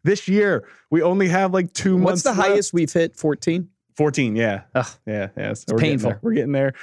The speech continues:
Speaker 1: But our guest today, super excited about this. His name is Cody Butler. He is the number one best-selling author of Got Attitude and the ninety-day Marketing Plan. He's widely considered, uh, as one of the world's leading experts on small business marketing and business growth,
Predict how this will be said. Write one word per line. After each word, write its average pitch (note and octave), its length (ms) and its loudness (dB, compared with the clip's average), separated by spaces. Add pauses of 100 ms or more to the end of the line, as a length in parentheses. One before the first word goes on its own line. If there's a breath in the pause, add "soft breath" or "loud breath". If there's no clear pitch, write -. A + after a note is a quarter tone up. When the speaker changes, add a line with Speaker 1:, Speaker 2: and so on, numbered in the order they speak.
(180 loud breath)
Speaker 1:
But F3+ 100 2
our F#3 140 0
guest A3+ 380 -2
today, F#3+ 400 0
super G3 280 0
excited D#3 240 0
about D3 160 0
this. C#3 220 -2
His G3 160 0
name G3+ 160 2
is D3+ 80 -4
Cody D#3 240 0
Butler. C3+ 340 0
He D#3+ 140 0
is D3+ 100 0
the D3 80 0
number F3+ 260 2
one F#3 200 0
best-selling D3 560 -2
author C#3+ 400 0
of B2 240 -4
Got F3 280 0
Attitude D#3 600 0
and C3 100 -2
the B2+ 60 0
ninety-day D3+ 460 0
Marketing A#2 380 -2
Plan. A2+ 380 -2 (200)
He's C#3 180 0
widely F#3 400 0
considered, F3+ 600 0 (380 loud breath)
uh, C3+ 160 2
as C3 160 -2
one F#3 140 2
of F#3 40 0
the E3 80 0
world's D#3 300 0
leading F3 300 0
experts C#3+ 420 -2
on B2 100 -2
small C#3 300 -2
business D3+ 380 -4
marketing D#3+ 420 -2
and A#2+ 180 -2
business E3 380 -2
growth, G3 320 0